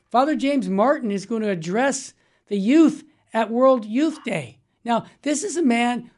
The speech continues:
who openly says the Bible is wrong when it comes to homosexuality, that it should be a, a, it's a, a loving thing to do,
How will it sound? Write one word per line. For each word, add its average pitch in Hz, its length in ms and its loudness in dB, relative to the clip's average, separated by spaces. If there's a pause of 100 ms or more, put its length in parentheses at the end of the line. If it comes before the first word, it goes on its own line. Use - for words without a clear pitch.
who 226 160 -10
openly 294 440 0
says 196 540 -2 (340)
the 190 80 -2
Bible 247 420 4
is 269 140 0
wrong 202 320 0
when 196 120 -4
it 190 100 -12
comes 208 260 -6
to 190 140 -8
homosexuality, 175 1120 -4 (220)
that 170 120 -2
it 175 120 -6
should 226 240 -2
be 220 140 0
a, 190 60 0
a, 175 400 -6
it's 170 160 -10
a, 160 160 -6 (120)
a 175 40 -8
loving 208 380 -2
thing 214 280 -4
to 214 100 -8
do, 185 360 0